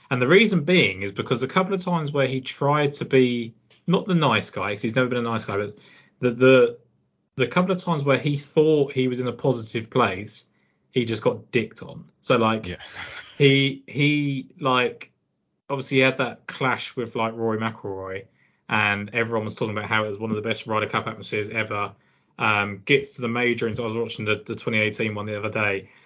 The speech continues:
Speaker 1: gets to the Masters, and they're like, "Oh, it's the final round of Augusta. Um, you versus Rory." Rory, and Rory just goes, "Yeah, I don't care. Like, they won't, I won't be talking to him. Like, they won't, it won't be that kind of at-, atmosphere anymore."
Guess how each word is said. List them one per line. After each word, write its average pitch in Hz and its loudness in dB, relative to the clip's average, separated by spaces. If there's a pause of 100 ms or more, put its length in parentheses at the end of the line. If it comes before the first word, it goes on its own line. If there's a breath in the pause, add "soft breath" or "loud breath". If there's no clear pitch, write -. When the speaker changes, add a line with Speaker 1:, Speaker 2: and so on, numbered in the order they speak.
(200 soft breath)
Speaker 1:
gets 143 4
to 123 4
the 110 2
Masters, 117 -4
and 110 -2
they're 110 2
like, 107 0 (100)
"Oh, 120 0
it's 113 -4
the - -8
final 131 0
round 120 -2
of 110 -2
Augusta. 110 -2 (380 soft breath)
Um, 107 2
you 127 6
versus 110 0
Rory." 107 2
Rory, 110 2
and 113 0
Rory 127 8
just 107 -4
goes, 110 2
"Yeah, 120 2
I 101 -2
don't 98 -8
care. 104 -14 (100)
Like, 110 -2
they 117 2
won't, 117 0
I 123 -4
won't 107 0
be 101 -6
talking 104 -2
to 107 -4
him. 101 -4
Like, 107 2
they 110 0
won't, 113 4
it 127 -4
won't 120 4
be 104 0
that 107 -4
kind 101 -2
of 101 -8
at-, 95 -8
atmosphere 110 -4
anymore." 98 -8